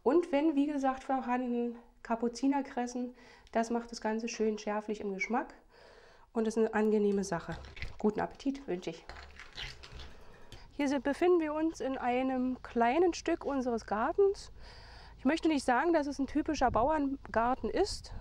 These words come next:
aber man baut halt so an, was auch häufig in der Küche benutzt wird. Dicke, fette Zwiebeln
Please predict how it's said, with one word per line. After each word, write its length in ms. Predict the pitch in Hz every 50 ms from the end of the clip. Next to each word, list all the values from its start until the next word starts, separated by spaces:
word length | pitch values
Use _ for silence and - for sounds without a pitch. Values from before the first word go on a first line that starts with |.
| - - - - -
aber 360 | - 277 302 302 320 311 294
man 220 | 277 269 269 254 220
baut 320 | 240 240 277 302 - -
halt 180 | - - 254 -
so 140 | - 247
an, 320 | - 202 240 277 302 311 302 - - - - - - - - - - - - - - - - - - -
was 420 | 226 233 277 302 - - - - - - - -
auch 560 | - 262 247 254 269 269 269 - - - - 240
häufig 260 | 240 254 254 262 240
in 80 | 247
der 120 | 233 220 214
Küche 300 | - - 285 - 320 269
benutzt 520 | 240 247 233 262 311 - - - - -
wird. 400 | 220 247 269 302 311 311 - - - - - - - - - - - - - - - - -
Dicke, 180 | 254 - 277
fette 300 | - - 247 240 - 240
Zwiebeln 640 | - - - 262 277 285 311 302 302 294 294 294